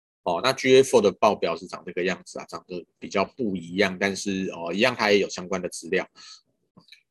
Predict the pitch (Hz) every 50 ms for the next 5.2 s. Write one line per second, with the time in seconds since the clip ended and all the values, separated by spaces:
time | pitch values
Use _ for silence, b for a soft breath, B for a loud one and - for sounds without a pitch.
0 | _ _ _ _ _ _ - - - - - _ _ _ _ _ _ _ _ _
1 | _ _ _ _ _ _ _ _ _ _ _ _ _ _ _ _ _ _ _ _
2 | 92 95 98 101 98 - 120 101 104 110 - 107 104 104 107 104 95 110 107 92
3 | 101 110 104 95 87 85 90 - - 101 - - 95 101 101 - 92 - - -
4 | 82 80 87 87 - 95 87 80 - - 92 90 - 107 92 - - 78 - -
5 | - - 87